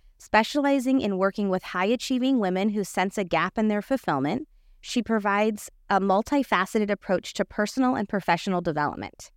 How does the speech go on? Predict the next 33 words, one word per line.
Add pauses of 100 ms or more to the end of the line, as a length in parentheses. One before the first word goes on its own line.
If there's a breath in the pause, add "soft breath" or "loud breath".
(240)
Don't
mistake
her
for
just
another
goal-setting
guru. (260)
Brittany's
mission
is
to
help
you
turn
your
most
audacious
dreams
and
ideas
into
reality. (460)
Through
her
podcast,
she
offers (100)
actionable
tips
and
relatable
stories